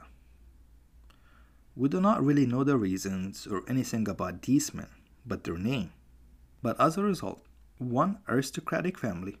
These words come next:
specifically three brothers, who were on good terms with the prefect of Alexandria, decided to take their cause and forcefully demand their release. This meant cutting off the grain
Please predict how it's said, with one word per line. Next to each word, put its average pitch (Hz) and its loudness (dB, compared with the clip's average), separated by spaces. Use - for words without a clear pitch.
specifically - -2
three 196 4
brothers, 90 -4
who 120 2
were 107 2
on 95 -2
good 151 0
terms 82 -8
with 92 -8
the 98 -2
prefect 113 -2
of - -8
Alexandria, 92 -4
decided 131 -2
to - -16
take 135 2
their 98 -4
cause - -4
and 107 -2
forcefully 120 -2
demand 107 -2
their - -8
release. 95 -6
This 190 0
meant - -6
cutting 175 0
off 156 -2
the 101 -4
grain 143 -2